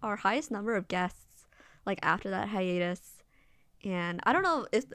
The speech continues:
all the episodes were, like, creative, like, works of art, but I think some of them were pretty good.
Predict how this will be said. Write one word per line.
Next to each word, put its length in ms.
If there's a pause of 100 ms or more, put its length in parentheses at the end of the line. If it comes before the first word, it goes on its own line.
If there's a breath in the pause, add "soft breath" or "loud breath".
all 180
the 140
episodes 500
were, 80
like, 240
creative, 480 (600)
like, 200
works 220
of 120
art, 340
but 320
I 40
think 200
some 160
of 60
them 100
were 100
pretty 280
good. 320